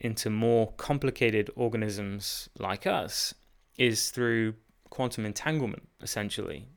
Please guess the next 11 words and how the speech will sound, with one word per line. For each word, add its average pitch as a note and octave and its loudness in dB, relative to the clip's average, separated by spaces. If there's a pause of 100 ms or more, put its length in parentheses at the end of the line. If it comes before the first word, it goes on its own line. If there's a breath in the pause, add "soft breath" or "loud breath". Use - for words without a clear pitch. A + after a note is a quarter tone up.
(520)
I - -4
think G3+ 0
for C#3+ 0
me, C3+ 6
for G#2+ 0 (240)
panpsychism A#2+ 0
to G2 -8
be G2+ 0
a G2+ 0
plausible G#2+ 0
account, D#3 2